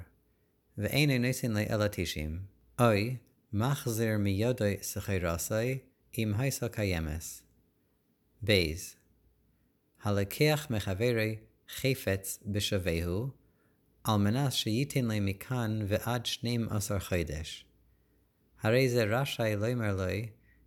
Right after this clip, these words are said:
"תן לי מיד בפחת", ואינו חושש משום ריבית. ג', חבית של יין שהיא שווה עתה דינר, ומכרה לו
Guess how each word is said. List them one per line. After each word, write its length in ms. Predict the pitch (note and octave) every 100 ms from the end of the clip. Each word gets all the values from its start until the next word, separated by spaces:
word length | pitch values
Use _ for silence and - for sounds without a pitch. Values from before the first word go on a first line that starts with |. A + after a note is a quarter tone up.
| _
"תן 460 | - C#3 D3+ D3+ C3+
לי 360 | B2 G#2+ G#2+ B2
מיד 680 | G#2+ A2 C3 C#3+ A#2 A#2 - - _
בפחת", 760 | A2+ - G#2 - D#2+ E2+ - - _ _ _ _ _ _
ואינו 400 | G2+ G2+ C#3 C#3 A#2+
חושש 600 | - C#3 - A2+ G#2+ -
משום 360 | G#2+ - G#2+ G2
ריבית. 560 | F2+ D#2 D2+ - - - _ _ _ _ _ _ _ _ _ _ _ _ _ _ _ -
ג', 20 | A2+ F2+ D#2 F#2+ _ _ _ _ _ _ -
חבית 380 | - C#3 C#3+
של 260 | C#3 - A2
יין 520 | G2 G#2 A2 F#2 E2+
שהיא 280 | - F#2 F#2
שווה 460 | - A2+ G2+ F#2+ F#2 -
עתה 440 | A2+ A2+ - G2
דינר, 460 | E2+ F2+ E2 E2+ G#2+ A#2+ - _ _ _ _ _
ומכרה 520 | A2 G2+ - C#3+ C3+
לו 140 | A2